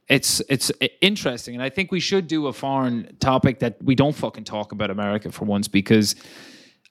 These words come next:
we are singing the same tune when it comes to the, the party politics that, you know, no matter what the fucking issue is.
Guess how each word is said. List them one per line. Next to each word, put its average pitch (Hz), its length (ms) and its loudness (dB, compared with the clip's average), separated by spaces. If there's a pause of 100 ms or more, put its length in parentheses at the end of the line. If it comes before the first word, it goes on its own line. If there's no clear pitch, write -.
(140)
we 131 440 6
are 123 180 2
singing 185 320 0
the 123 80 0
same 127 320 -2
tune 151 300 4
when 113 120 4
it 107 80 0
comes 113 280 0
to 117 100 0
the, 107 260 4
the 101 100 2
party 117 380 0
politics 107 600 -2
that, 101 440 0
you 120 120 2
know, 104 180 6
no 123 140 4
matter 135 200 4
what 147 260 0
the 135 60 -12
fucking 139 340 -8
issue 113 380 -12
is. - 240 -16